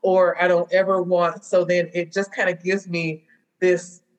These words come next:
it's a, it's a weird push, even if I have to push through it in tears and, you know, and craziness. And 'cause a lot of it was in craziness, this is, like,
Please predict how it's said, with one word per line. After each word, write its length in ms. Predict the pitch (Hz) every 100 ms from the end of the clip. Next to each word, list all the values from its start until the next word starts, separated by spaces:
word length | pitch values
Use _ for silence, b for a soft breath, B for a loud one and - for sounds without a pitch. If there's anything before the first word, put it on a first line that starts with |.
| _ -
it's 200 | 196 226
a, 80 | 208
it's 180 | 196 190
a 100 | 185
weird 380 | 170 190 180 -
push, 240 | 202 170
even 180 | 190 185
if 140 | 185 180
I 60 |
have 160 | 170 165
to 80 | 165
push 340 | - 185 180
through 280 | - 180 180
it 80 | 160
in 180 | 156
tears 560 | 165 254 226 180 143 151 165
and, 400 | 170 170 160 160 b b
you 140 | 202 208
know, 400 | 196 185 175 - -
and 220 | 196 190
craziness. 720 | 190 220 220 220 185 180 170 -
And 500 | 185 190 180 180 175
'cause 200 | 180 214
a 80 | 180
lot 240 | 190 202
of 80 | 214
it 100 | 208
was 140 | 202 208
in 120 | 196
craziness, 540 | 220 202 208 185 180
this 160 | 185 185
is, 140 | 180
like, 240 | 175 160